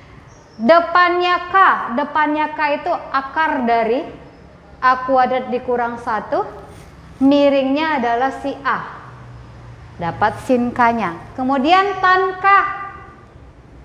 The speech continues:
Tan K itu tan desa,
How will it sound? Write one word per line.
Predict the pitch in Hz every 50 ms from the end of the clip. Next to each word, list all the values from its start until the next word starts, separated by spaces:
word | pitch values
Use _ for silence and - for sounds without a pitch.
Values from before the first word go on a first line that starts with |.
| - - - - - - - - - - - - - - - - - - - - - - - -
Tan | 320 320 320 320 320 320
K | 330 330 320
itu | 330 330 403 403 - - - -
tan | - 320 330 330 311
desa, | 269 285 277 - - 339 330 349 339 294 247 196